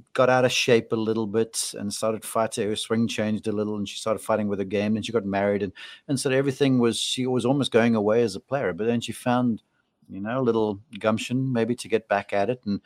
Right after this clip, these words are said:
and fought her way back on the European Tour, then the L P G A Tour. And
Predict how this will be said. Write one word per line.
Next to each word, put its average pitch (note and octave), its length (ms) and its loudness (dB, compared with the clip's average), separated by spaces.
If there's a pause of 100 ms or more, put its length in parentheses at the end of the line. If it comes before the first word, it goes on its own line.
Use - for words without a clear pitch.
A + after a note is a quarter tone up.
(360)
and A2+ 240 -4
fought A#2+ 240 2
her A#2+ 120 2
way A2 160 6
back A2+ 260 4
on A2+ 60 2
the G#2 80 0
European G#2+ 440 0
Tour, A2+ 240 2
then G#2 200 0
the G#2 100 0
L G2+ 120 2
P A2+ 200 -4
G G2+ 300 -2
A G2+ 80 0
Tour. A#2 480 2
And A2 100 -2